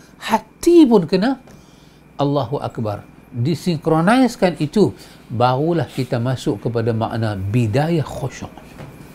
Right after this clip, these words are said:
Adapun lepas kita s-, dah takbir, dah kita baca Fatihah, ketika itu ada gangguan-gangguan datang, terlehasat,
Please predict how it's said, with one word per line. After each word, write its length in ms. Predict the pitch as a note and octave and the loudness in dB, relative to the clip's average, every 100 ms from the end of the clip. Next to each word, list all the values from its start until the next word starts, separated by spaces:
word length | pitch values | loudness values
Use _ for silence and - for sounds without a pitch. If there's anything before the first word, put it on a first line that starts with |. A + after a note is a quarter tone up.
| - - - - - - - - - - - - - - - - - | -20 -20 -20 -20 -20 -20 -20 -20 -20 -20 -20 -20 -20 -20 -20 -10 2
Adapun 480 | E3 C4 C4+ D4+ D4 | 6 6 8 8 8
lepas 240 | D#4 A#3+ | 6 8
kita 240 | A#3+ A#3 | 8 6
s-, 160 | F#3+ D#3+ | 2 4
dah 160 | F3 - | 2 4
takbir, 480 | F#3+ F#3+ G3 G3 | 4 6 8 8
dah 80 | F3+ | 6
kita 240 | F#3+ F3+ F3+ | 4 4 6
baca 240 | F3 F#3+ | 6 4
Fatihah, 560 | E3+ E3 - B2 B2+ E3 - - - - - | 4 4 4 4 2 0 -8 -20 -20 -20 -6
ketika 400 | - F#3 G#3 G#3 | 0 4 4 6
itu 240 | G#3 G3 A3+ | 4 6 6
ada 240 | F#3+ F#3+ | 6 6
gangguan-gangguan 880 | E3 F#3 F3+ F#3+ E3+ F3 F3 F3 D#3 | 6 4 4 2 4 2 4 2 2
datang, 400 | D3+ D#3 A#2 G#2 | 0 0 -4 0
terlehasat, 800 | C#3+ C3 D3 C#3 E3+ D3 F3 | 2 4 4 4 2 2 0